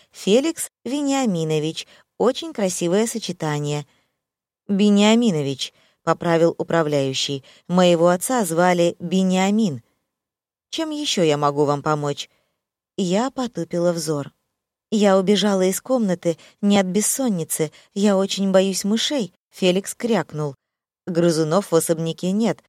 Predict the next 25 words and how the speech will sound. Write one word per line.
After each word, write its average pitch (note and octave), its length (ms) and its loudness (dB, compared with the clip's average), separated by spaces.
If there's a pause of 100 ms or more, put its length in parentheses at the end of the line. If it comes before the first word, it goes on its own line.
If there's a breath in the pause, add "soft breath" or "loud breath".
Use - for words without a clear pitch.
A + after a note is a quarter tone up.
равно E3 420 4
как D3+ 220 -6
и D#3+ 60 -8
тараканов D#3 580 0
с - 100 -8
мухами". D3 520 -4 (420)
"Тем A#3 220 2
не A3+ 100 6
менее, A3+ 400 2
я F#3 200 0
отлично F#3 460 -4
слышала, F3+ 540 -2 (280 loud breath)
как F3+ 180 -2
кто-то B3 340 -4
шуршал G3 480 0
за B3 140 -2
креслом", F3 520 -4 (220 soft breath)
соврала E3 460 2
я. D#3+ 260 -2 (300 soft breath)
"Сделайте A3+ 580 -2
одолжение, E3 640 0
посмотрите, B3 800 -8
а?" A#3+ 160 -6 (640)
"Без D3 200 -4
проблем", D#3 520 -2